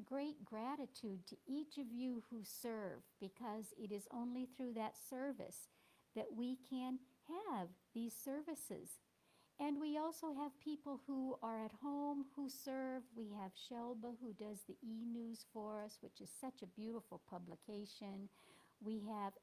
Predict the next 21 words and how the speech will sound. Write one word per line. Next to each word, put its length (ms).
Alice, 640
who 160
edits 440
the 120
e-news, 920
and 200
Jerry, 500
who 140
edits 360
the 120
e-news. 600
We 220
have 180
so 340
many 220
people 320
behind 560
the 80
scenes 520
who 300
work 360